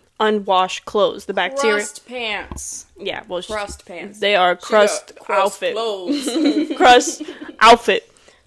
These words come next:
Speaker 1: Um, anyway, besides the fact, they're also always leaving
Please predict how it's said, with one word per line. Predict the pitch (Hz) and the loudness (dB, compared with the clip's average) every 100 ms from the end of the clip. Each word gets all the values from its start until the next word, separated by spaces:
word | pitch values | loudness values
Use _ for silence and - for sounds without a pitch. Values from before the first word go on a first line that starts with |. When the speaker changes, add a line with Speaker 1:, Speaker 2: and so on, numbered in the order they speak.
| _ - - - | _ -10 -6 -2
Speaker 1:
Um, | 240 226 226 - - - - - - - - - - | -2 -2 -4 -10 -14 -20 -20 -20 -20 -20 -20 -8 4
anyway, | 233 320 233 220 | 6 8 6 6
besides | 220 247 285 262 | 4 6 6 6
the | 254 | 0
fact, | 175 175 202 _ _ _ _ _ _ _ _ _ _ _ _ | -6 -6 -8 _ _ _ _ _ _ _ _ _ _ _ _
they're | 262 247 | 4 6
also | 262 285 302 311 - | 6 6 6 6 6
always | 254 302 285 277 - | 6 10 8 6 -2
leaving | 226 254 247 254 254 | 0 2 4 2 0